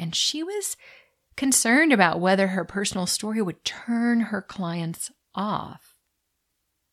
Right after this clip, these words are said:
But she had chosen a target audience and niche that's related to those difficult times in her past.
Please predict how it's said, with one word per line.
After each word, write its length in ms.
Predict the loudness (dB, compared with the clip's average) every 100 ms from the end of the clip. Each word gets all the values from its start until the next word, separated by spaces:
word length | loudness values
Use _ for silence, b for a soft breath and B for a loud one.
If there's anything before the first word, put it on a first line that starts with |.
| _
But 240 | -2 -2 -2 B B B B B B
she 160 | -4 -2
had 320 | -2 -4 -2
chosen 420 | -2 -2 -2 -4
a 80 | -4
target 340 | -4 -4 -2
audience 440 | -2 -2 -2 -4 -4
and 100 | 0
niche 440 | 0 -2 -6 -6
that's 280 | -4 -4 -4
related 540 | -4 -2 -2 0 -2
to 120 | -2 0
those 260 | 0 -2
difficult 520 | -4 -6 -6 -8 -8
times 460 | -4 -2 -2 -2 -4
in 100 | -6
her 140 | -8
past. 680 | -12 -10 -10 -10 -12 -12 -14